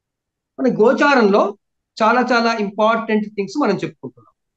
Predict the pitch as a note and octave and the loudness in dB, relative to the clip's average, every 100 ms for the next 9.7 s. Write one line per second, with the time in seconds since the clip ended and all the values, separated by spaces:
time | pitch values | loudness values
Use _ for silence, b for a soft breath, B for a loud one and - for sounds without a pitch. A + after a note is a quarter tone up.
0 | _ _ _ _ _ _ _ _ _ _ | _ _ _ _ _ _ _ _ _ _
1 | _ _ _ _ _ _ _ _ _ _ | _ _ _ _ _ _ _ _ _ _
2 | F#3 G#3 A3+ A3+ G#3+ G3+ G#3 F#3+ E3 G#3+ | -2 0 0 -2 0 0 2 0 -2 -2
3 | G#3+ G#3 G#3+ G#3 G3+ _ F#3+ F#3 F#3+ F#3 | -2 -2 -2 -4 -6 _ -10 -8 -8 -6
4 | F3+ F3 F3+ F3+ F3+ F3+ F3+ F3+ E3 F3 | -4 -4 -4 -4 -4 -6 -6 -6 -6 -6
5 | E3+ E3+ D#3 - F3 E3+ D#3+ F3+ F3+ F3 | -6 -6 -8 -10 -8 -8 -6 -6 -4 -6
6 | F#3+ F3 E3+ F3 E3+ E3+ E3 E3 F3+ E3+ | -6 -6 -6 -4 -4 -4 -4 -4 -4 -4
7 | E3 F#3 G3 G3+ A3 G#3+ F#3+ - _ _ | -4 -2 -2 -2 -2 -4 -6 -8 _ _
8 | _ _ _ _ _ _ _ D3+ E3+ G#3 | _ _ _ _ _ _ _ -10 -4 -2
9 | A3 F3+ F#3+ A#3 C4+ C#4+ C#4+ | 0 0 0 0 0 -2 -6